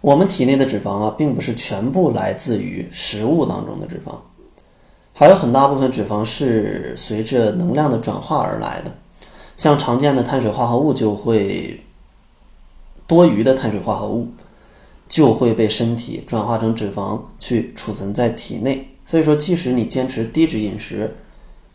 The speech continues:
你吃了过多的碳水化合物，它也是会发胖的。所以说，想要瘦身成功，在低脂饮食的同时，也要去注意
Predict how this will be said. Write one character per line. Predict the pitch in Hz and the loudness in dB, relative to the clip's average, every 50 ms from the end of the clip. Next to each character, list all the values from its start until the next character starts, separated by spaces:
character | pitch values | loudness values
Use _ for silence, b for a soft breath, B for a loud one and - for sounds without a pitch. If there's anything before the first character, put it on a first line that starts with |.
| - | -6
你 | - 113 113 | -4 -4 -2
吃 | - - - 147 | -2 -2 0 2
了 | 139 139 | 2 0
过 | 139 - 160 143 | 2 4 2 2
多 | 131 135 131 127 | 4 4 2 2
的 | 123 120 | 2 0
碳 | - - 127 | -2 -2 -2
水 | 113 107 | -2 -2
化 | 101 - 117 113 | -2 -2 -4 0
合 | 113 120 | 0 0
物， | 151 175 175 - - - - - | 0 0 -2 -4 -12 -20 -20 -12
它 | - 127 127 | -6 -4 -2
也 | 123 101 80 | -2 -2 -4
是 | - 117 104 | -4 -8 -6
会 | - 117 110 | -4 -4 -4
发 | 113 - 110 | -2 -4 -4
胖 | 113 - - 156 - - | -4 -2 -2 -4 -4 -4
的。 | - - - - _ b b b b b b b b _ _ _ _ _ _ _ | -10 -16 -20 -20 _ b b b b b b b b _ _ _ _ _ _ _
所 | - 185 | 4 4
以 | 190 | 6
说， | 180 180 175 | 8 6 6
想 | 175 - 113 | 6 4 2
要 | 113 | 0
瘦 | 113 - - 151 | 0 2 2 2
身 | 143 147 139 | 2 2 -2
成 | 135 143 127 135 | -2 -2 0 2
功， | 135 131 127 | 2 2 2
在 | 123 135 117 | 2 0 0
低 | 110 - - 156 160 | 0 0 0 0 0
脂 | 160 147 123 | 2 0 0
饮 | 123 117 104 98 | 0 0 0 -2
食 | - 110 | -4 -4
的 | 107 113 | -4 -4
同 | 107 - 107 127 | -4 -2 -6 -6
时， | - - 107 104 107 | -6 -6 -4 -2 -2
也 | 104 98 95 | -2 0 0
要 | 98 98 | -2 -2
去 | 98 - - 107 98 | -4 -6 -8 -8 -8
注 | - - - 131 | -8 -8 -4 -2
意 | 117 113 110 107 82 - | -2 0 0 -2 -4 -8